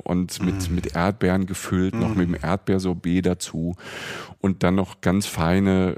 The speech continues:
Speaker 1: Schnäpse und was die da halt so, so machen, die haben dann halt irgendwie Leute, die sie kennen, so mit kleine Brennereien, kleine Höfe. Und das Gesamtkonzept ist einfach super und das, ähm, ist unfassbar urig da oben. Und das macht so dieses, dieses Urige mit diesem,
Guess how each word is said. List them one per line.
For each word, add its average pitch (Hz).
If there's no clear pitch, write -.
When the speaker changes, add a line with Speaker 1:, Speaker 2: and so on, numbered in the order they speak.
Speaker 1:
Schnäpse -
und 98
was 90
die 98
da 104
halt 95
so, 90
so 92
machen, 92
die 90
haben 95
dann 92
halt 95
irgendwie 98
Leute, 92
die 98
sie 98
kennen, 101
so 95
mit 92
kleine 98
Brennereien, 85
kleine 95
Höfe. 85
Und 95
das -
Gesamtkonzept 104
ist 92
einfach 90
super 92
und 85
das, -
ähm, 85
ist -
unfassbar 113
urig 113
da 87
oben. 71
Und -
das 95
macht 101
so 95
dieses, 87
dieses 92
Urige 156
mit 107
diesem, 95